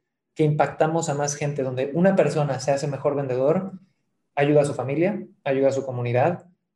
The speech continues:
y hay casos donde ayudan a su país y ayudan al mundo, carajo, con, cuando crecen empoderados con filosofías como las que traen aquí. Pero aquí viene lo más bonito, y esto es lo que yo veo en el capitalismo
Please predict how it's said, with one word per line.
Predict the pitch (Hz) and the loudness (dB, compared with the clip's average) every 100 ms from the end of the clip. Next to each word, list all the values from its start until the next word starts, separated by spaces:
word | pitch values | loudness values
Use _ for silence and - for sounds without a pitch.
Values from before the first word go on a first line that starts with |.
| _ | _
y | 151 | 0
hay | 143 143 | 2 4
casos | 147 135 170 | 2 2 2
donde | 156 143 | 2 2
ayudan | 123 127 147 | 0 0 0
a | 165 | 0
su | 156 | -2
país | - 123 147 | -2 -2 2
y | 180 | 2
ayudan | 131 139 160 | 2 0 0
al | 120 | 0
mundo, | 151 202 - | 2 4 2
carajo, | - - - - | -2 -8 -10 -12
con, | - 143 135 | -8 -6 -2
cuando | 143 139 - | 0 0 0
crecen | 151 175 180 | 2 2 2
empoderados | 175 147 135 135 131 156 165 | 0 0 2 4 4 2 2
con | 147 | 0
filosofías | 147 127 123 123 139 139 | -2 -4 -4 -2 0 0
como | 170 | 0
las | 131 - | -2 -2
que | |
traen | - 143 | -2 -2
aquí. | 127 - 185 - - _ _ _ - | -2 -4 -4 -6 -18 _ _ _ 2
Pero | 156 | 4
aquí | 151 185 | 6 4
viene | 190 180 | 4 6
lo | 165 | 4
más | 156 151 | 2 -2
bonito, | 147 156 139 - - | -2 -4 -4 -10 -8
y | 147 | -2
esto | 147 156 | -2 2
es | |
lo | 160 | 0
que | 160 131 | 0 0
yo | 151 151 | 2 4
veo | 151 151 151 | 4 4 2
en | |
el | 143 - | 0 -4
capitalismo | 127 139 139 127 147 151 151 151 | -6 -6 -2 -2 -2 -2 -2 -2